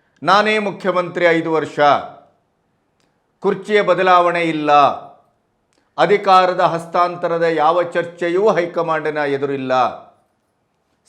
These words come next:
ಸಿ ಎಂ ಕುರ್ಚಿ ಖಾಲಿ ಇಲ್ಲ." ಈ ರೀತಿಯ ಮಾತುಗಳ ಮೂಲಕ ಸಿದ್ದರಾಮಯ್ಯನವರು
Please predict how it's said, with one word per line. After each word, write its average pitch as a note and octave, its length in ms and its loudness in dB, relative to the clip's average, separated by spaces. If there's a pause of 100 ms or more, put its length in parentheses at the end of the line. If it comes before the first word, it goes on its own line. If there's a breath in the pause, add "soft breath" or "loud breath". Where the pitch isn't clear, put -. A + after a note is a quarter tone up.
ಸಿ E3 80 -6
ಎಂ F#3+ 280 -2
ಕುರ್ಚಿ D3+ 840 -10
ಖಾಲಿ D3+ 460 0
ಇಲ್ಲ." A2 220 -8 (1160)
ಈ G3+ 180 -2
ರೀತಿಯ A3 460 -4
ಮಾತುಗಳ F3+ 600 -2
ಮೂಲಕ B2+ 400 -8 (1500)
ಸಿದ್ದರಾಮಯ್ಯನವರು F#3 1200 0